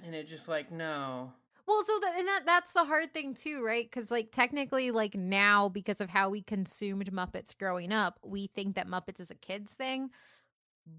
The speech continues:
Speaker 2: But as I explained, it was supposed to be an adult thing that Henson created.
Speaker 1: No, and I get, uh, as I said, 'cause obviously we talk about the,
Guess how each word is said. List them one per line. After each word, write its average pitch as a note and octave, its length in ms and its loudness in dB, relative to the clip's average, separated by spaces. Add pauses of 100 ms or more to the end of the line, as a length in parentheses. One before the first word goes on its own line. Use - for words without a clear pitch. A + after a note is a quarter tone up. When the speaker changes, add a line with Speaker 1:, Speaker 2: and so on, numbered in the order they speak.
Speaker 2:
But G#3 260 4
as F#3 300 2
I G3+ 100 4
explained, G3+ 680 0
it F3 80 -4
was F#3 160 -4
supposed F#3+ 440 -2
to F#3+ 60 -4
be F3+ 140 -6
an E3 80 -6
adult E3 440 -2
thing - 260 -12
that - 120 -14
Henson - 360 -16
created. - 460 -14 (400)
Speaker 1:
No, D4+ 280 8
and C#4 320 -2
I C4+ 80 2
get, C#4 200 0
uh, B3+ 460 -2
as A3+ 200 0
I A3 100 -2
said, A3 300 0
'cause F3+ 120 -8
obviously G3+ 500 0
we F#3 100 -6
talk F#3+ 220 -2
about F3 280 -4
the, D#3 380 0